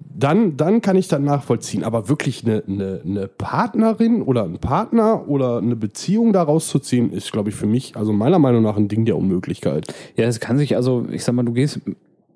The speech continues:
Speaker 2: ich bin auch deiner Meinung, dass man mit der Prämisse, äh, sich bei so einem Portal bewegt, wenn man einfach nur halt mal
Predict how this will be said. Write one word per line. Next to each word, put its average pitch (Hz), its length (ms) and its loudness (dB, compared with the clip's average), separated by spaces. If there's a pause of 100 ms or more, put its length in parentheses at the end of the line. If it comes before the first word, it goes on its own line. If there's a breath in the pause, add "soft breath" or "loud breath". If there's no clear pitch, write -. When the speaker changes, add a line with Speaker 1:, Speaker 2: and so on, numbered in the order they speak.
(260)
Speaker 2:
ich 127 160 0
bin 123 100 2
auch 143 180 2
deiner 131 240 2
Meinung, 131 320 4
dass 127 200 0
man 117 120 2
mit 113 140 0
der 117 80 4
Prämisse, 123 760 2
äh, 117 320 4
sich 117 200 -4
bei 123 100 2
so 110 140 2
einem 113 140 2
Portal 113 400 0
bewegt, 113 640 0
wenn 107 220 0
man 113 140 2
einfach - 380 -4
nur 107 180 2
halt 107 180 0
mal 113 340 0